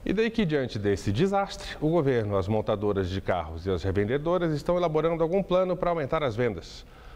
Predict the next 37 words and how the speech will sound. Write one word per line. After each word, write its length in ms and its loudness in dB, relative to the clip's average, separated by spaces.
O 80 -8
plano 260 2
não 160 4
está 180 -2
fechado, 540 -2
mas 140 -4
tem 120 0
a 60 2
ver 200 -2
com 140 -4
crédito 440 -2
mais 180 -2
fácil 400 -2
e 20 -2
veículos 440 0
usados 480 0
em 40 -2
condições 520 -2
vantajosas 1000 -2
na 120 0
compra, 400 -6
pra 120 -4
serem 200 -2
usados 300 -2
na 100 -2
compra. 360 -4
O 80 0
plano 240 2
pode 220 0
ser 220 0
anunciado 460 0
até 200 0
o 60 0
final 340 0
de 120 -2
janeiro. 400 0
Logo, 420 0